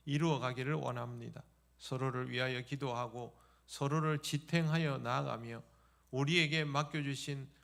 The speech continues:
하나님의 그 사업들을 믿음의 눈으로 바라보며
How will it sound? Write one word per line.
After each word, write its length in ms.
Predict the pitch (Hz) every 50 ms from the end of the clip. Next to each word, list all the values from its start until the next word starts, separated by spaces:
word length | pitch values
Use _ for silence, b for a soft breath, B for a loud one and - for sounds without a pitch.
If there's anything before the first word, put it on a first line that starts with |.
| b b b b
하나님의 540 | - - 180 180 180 170 165 165 160 156
그 120 | 156 156 147
사업들을 840 | 143 - - 151 151 143 127 - - - 113 117 127 123 113 139 - b b b b b -
믿음의 360 | 135 151 156 180 180 175 165
눈으로 380 | 151 151 156 160 156 151 139
바라보며 680 | 117 120 123 127 131 127 120 117 117 117 117 110 110 117